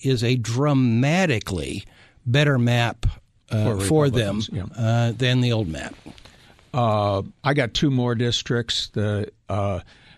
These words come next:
Speaker 2: the Schweikert district. Uh, the, the numbers, at least the A I, uh, A I R C numbers show, uh, a, uh, that's District One, a Repub-, six-point plurality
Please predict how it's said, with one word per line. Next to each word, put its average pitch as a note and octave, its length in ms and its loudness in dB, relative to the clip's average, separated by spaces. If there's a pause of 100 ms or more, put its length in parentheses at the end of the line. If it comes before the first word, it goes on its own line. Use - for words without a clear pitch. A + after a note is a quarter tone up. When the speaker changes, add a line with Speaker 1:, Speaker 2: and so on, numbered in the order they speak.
Speaker 2:
the C3+ 80 -2
Schweikert F3 580 0
district. - 800 -8
Uh, E2+ 340 -6 (500)
the, G#2+ 220 -8
the C3 160 -2
numbers, C3+ 580 2
at B2 100 -4
least A#2+ 280 -2
the A2 160 0
A A2+ 220 2
I, A2 220 2 (260)
uh, A#2+ 180 0
A B2 220 0
I A2+ 180 2
R G#2+ 160 0
C B2 240 0
numbers F#2+ 380 -2
show, F#2+ 520 -2
uh, F2 420 -4 (100)
a, F#2 360 -8
uh, F2+ 220 -4 (640)
that's A#2 200 -4
District B2+ 580 -4
One, G2+ 340 -4
a F2+ 40 -8
Repub-, A2+ 420 -4
six-point A2 600 -4 (360)
plurality F#2 840 -6